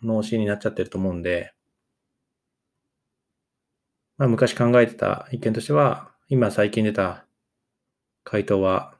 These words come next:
まあ、その意見に対しては、まあ、それは全然ちゃんとやるべきことやってない。まあ、最近だとエブリシングトライとかよく言われてると思うんですけど、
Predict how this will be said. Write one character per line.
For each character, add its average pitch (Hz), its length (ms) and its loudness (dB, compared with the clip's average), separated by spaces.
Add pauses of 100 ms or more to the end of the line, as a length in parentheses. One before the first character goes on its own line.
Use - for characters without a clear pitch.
ま 123 80 -6
あ、 - 20 -8
そ - 100 -2
の 113 120 4
意 107 60 -4
見 113 100 0
に 107 40 0
対 107 140 2
し - 60 -6
て 143 40 0
は、 139 380 2
ま 117 60 -4
あ、 - 40 -4
そ - 120 -4
れ 107 60 4
は 107 100 2
全 104 180 0
然 101 380 -2 (500)
ち - 80 -12
ゃ 123 40 0
ん - 20 -2
と 107 80 -2
や 107 80 4
る 107 80 4
べ 107 100 2
き - 60 -12
こ - 100 -8
と 98 100 -6
や 92 60 0
っ - 60 -12
て - 80 -6
な 101 100 -2
い。 87 240 -10 (1600)
ま 104 120 -10
あ、 - 80 -20 (100)
最 104 200 -4
近 107 140 -8
だ 101 80 -8
と 104 60 -6
エ - 20 -2
ブ 101 80 -2
リ 98 60 -2
シ - 80 -8
ン 104 60 -2
グ - 20 -10
ト 104 80 0
ラ 98 80 4
イ 95 60 2
と - 100 -10
か 95 80 -2
よ 92 80 -2
く - 60 -12
言 95 80 -4
わ 92 40 0
れ 90 80 -8
て 98 60 0
る 92 80 -4
と 90 60 -6
思 87 80 -6
う - 20 -8
ん - 20 -10
で 80 40 -18
す - 40 -20
け - 80 -12
ど、 87 300 -4